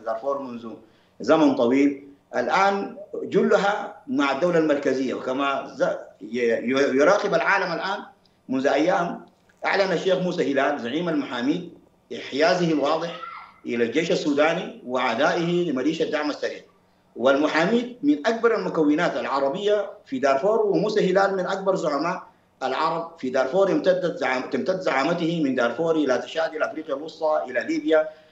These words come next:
آه، إلى النيجر، إلى مالي، حوالي سبع دول أفريقية تمتد قبيلة المحامي. وموسى هلال واحد من أكبر رموز قبيلة المحامي في أفريقيا. هذا ي-، الآن أضعف موقف القبائل العربية الذي هو أصلا ضعيف،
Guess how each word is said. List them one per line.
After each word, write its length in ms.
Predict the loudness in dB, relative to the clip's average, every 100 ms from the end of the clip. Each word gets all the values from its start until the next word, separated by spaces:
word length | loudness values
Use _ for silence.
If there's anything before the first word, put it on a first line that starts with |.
| _
آه، 140 | 0 2
إلى 160 | 4
النيجر، 580 | 4 6 6 6 4 4 4
إلى 200 | 4 4
مالي، 460 | 4 2 0 0 0
حوالي 260 | 2 2 2
سبع 340 | 2 2 2
دول 240 | 2 4 2
أفريقية 420 | 2 -2 0 0
تمتد 440 | 0 0 0 0
قبيلة 340 | -4 -2 0 0
المحامي. 600 | 0 -4 -8 -4 -4 -4 -12 _ _ -2
وموسى 400 | 2 2 2 4
هلال 280 | 4 4
واحد 280 | 2 0 -2
من 280 | -4 -4 -2
أكبر 320 | -4 0 0
رموز 300 | 0 2 0
قبيلة 340 | 0 -2 -2 -2
المحامي 360 | -4 -4 -4
في 120 | -2
أفريقيا. 400 | -2 -2 -6 -10 -20 _ _ _
هذا 520 | 0 2 4 4 2 -4 -16 _ -20 -8 0 2
ي-، 100 | 2
الآن 560 | 2 -4 2 2 2 0
أضعف 640 | 0 2 2 0 -2 -4 -4
موقف 400 | -2 0 0 0
القبائل 560 | -2 -2 0 2 2 0
العربية 560 | -4 -6 -2 -4 -4 -14 _ -6
الذي 420 | 2 2 2 0
هو 60 | 0
أصلا 480 | 2 0 0 -2 0
ضعيف، 480 | 0 0 -4 -6